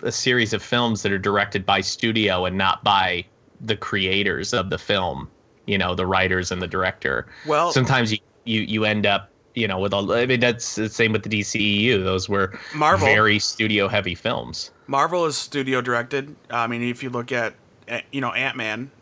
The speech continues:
Speaker 2: and what
Speaker 1: Mm-hmm.
Speaker 2: happened there. Um, but, you know, uh, it, it's good and bad.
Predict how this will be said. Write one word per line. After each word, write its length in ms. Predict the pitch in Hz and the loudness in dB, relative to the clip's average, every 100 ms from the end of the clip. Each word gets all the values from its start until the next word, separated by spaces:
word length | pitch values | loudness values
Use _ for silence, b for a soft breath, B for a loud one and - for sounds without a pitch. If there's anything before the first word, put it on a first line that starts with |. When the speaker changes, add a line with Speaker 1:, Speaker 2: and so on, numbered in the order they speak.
| - | -8
Speaker 2:
and 360 | 113 104 107 | -6 -6 -6
what 120 | 113 | -6
Speaker 1:
Mm-hmm. 80 | 123 | -2
Speaker 2:
happened 260 | 135 120 120 | -2 -2 -4
there. 320 | 120 117 131 b b b b b b - | -2 -2 -6 b b b b b b -6
Um, 560 | 120 113 110 107 113 127 _ _ | -2 -2 -2 -6 -10 -16 _ _
but, 240 | 147 123 - _ b b b b | 0 0 -2 _ b b b b
you 80 | 220 | -2
know, 240 | 180 120 127 _ _ _ _ _ | 0 0 -6 _ _ _ _ _
uh, 140 | - 123 | -12 -6
it, 160 | 165 180 | -2 0
it's 180 | 175 180 | 0 -2
good 200 | - 214 | 2 4
and 180 | 175 151 | 4 2
bad. 280 | 113 82 | -2 -4